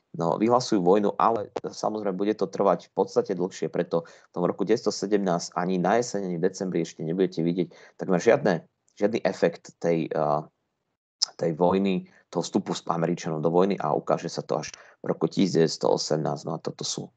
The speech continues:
americké jednotky, ktoré prichádzali. A, v románe Cesta späť, čo je také voľné pokračovanie,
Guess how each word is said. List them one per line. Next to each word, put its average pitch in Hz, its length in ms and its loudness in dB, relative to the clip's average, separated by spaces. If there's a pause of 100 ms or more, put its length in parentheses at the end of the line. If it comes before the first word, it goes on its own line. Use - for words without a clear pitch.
(140)
americké 73 560 -2
jednotky, 90 400 0 (320)
ktoré - 240 -2
prichádzali. - 560 -2 (320)
A, 85 240 8
v 82 160 -8
románe 131 320 6
Cesta 107 320 -2
späť, 98 400 -4
čo - 80 -2
je 90 80 -10
také - 160 -6
voľné 92 320 -4
pokračovanie, 113 880 -4